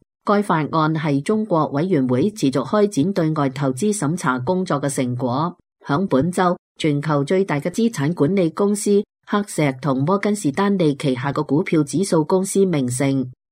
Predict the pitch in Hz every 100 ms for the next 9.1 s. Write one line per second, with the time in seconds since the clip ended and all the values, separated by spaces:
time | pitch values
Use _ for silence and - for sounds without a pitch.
0 | - 202 202 208 202 170 147 190 190 180
1 | 139 170 143 127 127 127 165 151 139 131
2 | 143 123 123 - _ - 156 151 208 220
3 | 180 143 139 208 208 214 214 - 208 214
4 | - 147 143 143 143 156 156 147 151 156
5 | 151 220 214 143 196 190 196 196 180 151
6 | 131 127 190 175 135 131 175 175 147 139
7 | 139 135 127 127 _ - 165 175 175 175
8 | 170 165 160 185 151 202 170 151 165 156
9 | 139